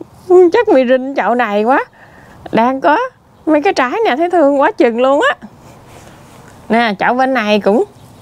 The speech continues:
đang có, ờ, nhiều trái luôn. Không có nhiều nha các bạn, cái này cũng lý mịch lắm, cho nên ai tới trước thì lựa.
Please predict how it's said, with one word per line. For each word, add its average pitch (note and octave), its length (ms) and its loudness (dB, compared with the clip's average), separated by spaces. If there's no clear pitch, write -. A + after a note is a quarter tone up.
đang B3+ 340 -2
có, C4+ 280 -2
ờ, B3 340 0
nhiều G#3+ 320 4
trái A#3 320 -4
luôn. C4 240 0
Không A3 220 -2
có A4 80 -2
nhiều A3+ 320 2
nha B3 140 0
các C#4 160 -4
bạn, A#3 200 -4
cái C#4 100 -4
này G3+ 160 -2
cũng G#3 160 0
lý D#4 140 2
mịch C#4 260 0
lắm, D4+ 240 -2
cho E4+ 80 0
nên A#3+ 260 -2
ai A#3 200 -2
tới C4+ 180 -2
trước F4+ 340 -2
thì G#3 140 2
lựa. F3+ 320 0